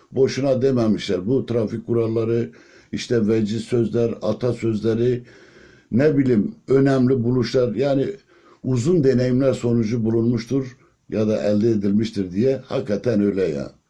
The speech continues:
Bu da çok güzel bulunmuş. "Biz bize yeterik Türkiye." Maalesef insanlarımızın bazıları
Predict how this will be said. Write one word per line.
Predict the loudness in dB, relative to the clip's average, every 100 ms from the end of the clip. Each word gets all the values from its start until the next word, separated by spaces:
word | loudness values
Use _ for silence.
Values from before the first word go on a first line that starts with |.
| -6
Bu | -2 0
da | 0 -2 -12 _ _
çok | -6 -6 -4
güzel | -2 0 0 -2
bulunmuş. | -4 -6 -8 -16 _ _ _ _
"Biz | -2 0 0
bize | 0 0
yeterik | 2 0 -2 -4 -4 -8
Türkiye." | -14 -10 -10 -10 -14 _ -16 -4
Maalesef | 0 2 2 0 -4 -6 -12 _ _ 0
insanlarımızın | 0 2 0 2 2 2 0 0 0
bazıları | 0 2 2 2 2 -2